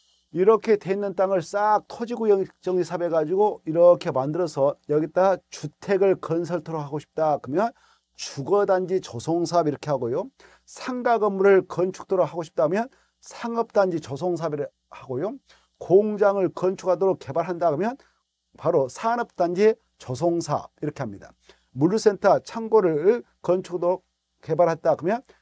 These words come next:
유통단지 조성사업 이렇게 표현해요. 그리고 또 생태문화단지, 뭐 보건복지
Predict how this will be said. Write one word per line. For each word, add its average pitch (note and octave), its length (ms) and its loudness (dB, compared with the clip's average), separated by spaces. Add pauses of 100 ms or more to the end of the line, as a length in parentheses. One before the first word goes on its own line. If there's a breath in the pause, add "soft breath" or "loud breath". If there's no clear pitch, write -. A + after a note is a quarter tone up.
(200 soft breath)
유통단지 G3+ 920 -2
조성사업 D#3+ 560 -4
이렇게 C#3 180 -6
표현해요. A#2+ 280 -8 (580)
그리고 F3 380 0 (220)
또 D3+ 160 0
생태문화단지, E3+ 1080 -4 (140)
뭐 D#3 260 -2
보건복지 D#3+ 840 2